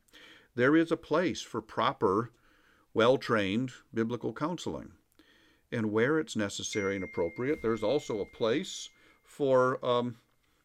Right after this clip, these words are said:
for people to have some of the medications that can be absolute godsends to some people. It is the misuse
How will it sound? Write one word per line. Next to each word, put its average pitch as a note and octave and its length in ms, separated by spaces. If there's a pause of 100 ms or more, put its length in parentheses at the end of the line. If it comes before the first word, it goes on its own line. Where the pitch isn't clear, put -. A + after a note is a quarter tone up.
(320)
for - 200
people C3+ 380
to B2+ 320 (1200)
have D3+ 360
some C3 220
of B2+ 60
the A#2+ 60
medications B2 840
that A2+ 180 (360)
can C#3 140
be C3 140
absolute C#3+ 380
godsends B2 640
to - 100
some - 220
people. - 440 (640)
It - 100
is A#2+ 120
the B2 80
misuse B2+ 800